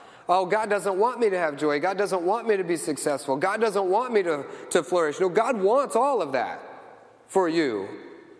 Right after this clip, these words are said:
Adam, the reason he told you not to eat of that tree is 'cause he loves you and it's gonna kill you.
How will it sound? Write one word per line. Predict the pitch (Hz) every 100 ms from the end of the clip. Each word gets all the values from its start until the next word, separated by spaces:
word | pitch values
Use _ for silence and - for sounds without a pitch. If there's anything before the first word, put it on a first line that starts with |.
| - _ _ _ _ _ - -
Adam, | - 180 247 254
the | 202
reason | 208 294 262 233
he |
told | 202 247 226
you | 208
not | 240 247
to | 233
eat | 233 240
of |
that | 208 185
tree | - 277
is | 220
'cause | 254 190
he | 170
loves | 202 277 202
you | 202
and | 214
it's | 214
gonna | 214 175
kill | - 302 294
you. | 220 143 104